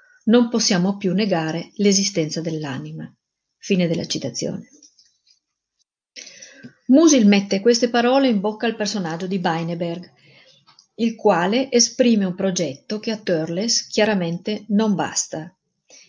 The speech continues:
Infatti obietta: "Non fuori di me, ma in me cerco,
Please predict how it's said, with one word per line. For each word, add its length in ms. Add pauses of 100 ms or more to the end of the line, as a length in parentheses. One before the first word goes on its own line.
(180)
Infatti 480
obietta: 680 (760)
"Non 280
fuori 320
di 140
me, 400 (140)
ma 280
in 320
me 320 (160)
cerco, 720